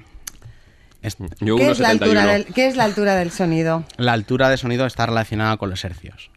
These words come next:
Speaker 3: Ajá.
Speaker 1: Y entonces nos dice en qué nota estamos tocando. Puede ser un la,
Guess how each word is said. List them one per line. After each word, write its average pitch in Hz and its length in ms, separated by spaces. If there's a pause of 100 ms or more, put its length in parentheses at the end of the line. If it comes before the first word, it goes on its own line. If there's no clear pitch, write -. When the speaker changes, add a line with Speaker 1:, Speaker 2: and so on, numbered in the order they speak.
(160)
Speaker 3:
Ajá. 160 440 (120)
Speaker 1:
Y 110 140
entonces 101 580
nos 101 300
dice 117 540 (200)
en 101 240
qué 110 240
nota 113 500
estamos 98 440
tocando. 92 440 (640)
Puede 85 140
ser 85 160
un 90 160
la, 139 220